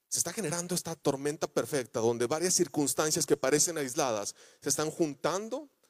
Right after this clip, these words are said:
en una ciudad, dando paso a un evento mucho más grande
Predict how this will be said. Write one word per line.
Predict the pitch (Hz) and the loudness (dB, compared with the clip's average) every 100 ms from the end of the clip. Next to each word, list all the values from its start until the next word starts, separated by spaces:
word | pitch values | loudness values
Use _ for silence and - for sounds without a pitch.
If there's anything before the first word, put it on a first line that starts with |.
| _ | _
en | 120 | -6
una | 147 156 | -4 -4
ciudad, | 147 117 120 107 - _ _ | -4 -2 -4 -4 -10 _ _
dando | - 131 135 | -4 -2 -2
paso | - 123 139 | -2 -4 -2
a | |
un | 127 | 0
evento | 131 131 - 131 123 _ _ _ | -2 -2 0 0 -2 _ _ _
mucho | - 123 120 | 0 0 2
más | 117 120 | 0 0
grande | 123 127 123 123 | -2 -2 -2 -4